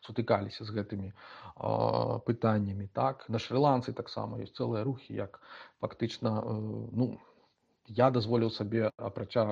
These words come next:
кніжкі пра ангажаваны будызм, яшчэ, э, выбраць, э, упарадкаваць і перакласці на чэшскую мову кніжку па будысцкай эканоміцы. Нават такая ёсць плынь,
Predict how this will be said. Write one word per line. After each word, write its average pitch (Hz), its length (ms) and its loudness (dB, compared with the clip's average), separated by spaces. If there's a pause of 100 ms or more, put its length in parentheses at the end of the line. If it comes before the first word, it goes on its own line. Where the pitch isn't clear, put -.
(120)
кніжкі 110 320 -6
пра 107 160 -6
ангажаваны 107 500 -2
будызм, 107 480 0
яшчэ, 107 300 -2
э, 107 880 -4
выбраць, 110 720 2
э, 110 380 -6
упарадкаваць 110 880 0
і - 80 -12
перакласці 107 480 -4
на - 20 -4
чэшскую 110 400 -8
мову 107 300 -2 (500)
кніжку 110 300 -4
па 113 80 0
будысцкай 113 560 2
эканоміцы. 110 560 4
Нават 98 260 -4 (340)
такая 127 380 2
ёсць 92 320 -2
плынь, 98 320 -10